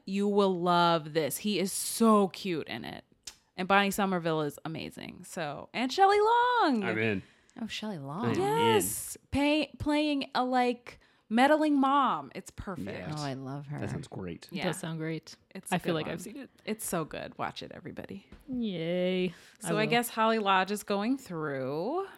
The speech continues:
Speaker 4: Erica, are you sure you don't wanna make a last minute vote? Are you okay with this?
Speaker 3: I'm okay with it. Like,
Speaker 4: Okay.
Speaker 3: like how Kevin said he couldn't decide which one he liked more. I'm kind of, like, the opposite. Like,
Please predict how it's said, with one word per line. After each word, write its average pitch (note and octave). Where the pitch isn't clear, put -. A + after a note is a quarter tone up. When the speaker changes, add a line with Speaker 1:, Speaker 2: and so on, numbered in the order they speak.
Speaker 4:
Erica, F3+
are F3
you F3
sure F#3
you F3+
don't F3+
wanna F3
make F3
a E3+
last F3
minute F3
vote? F3+
Are F3+
you E3
okay E3
with E3
this? D#3+
Speaker 3:
I'm A#3
okay A3
with D#3
it. G#2
Like, A3
Speaker 4:
Okay. C#3+
Speaker 3:
like B3
how B3+
Kevin A#3+
said A3
he F#3+
couldn't G3+
decide F3
which E3
one F3
he E3+
liked D#3
more. D#3+
I'm D#3+
kind E3+
of, D#3
like, D#3
the C#3+
opposite. C3+
Like, C#3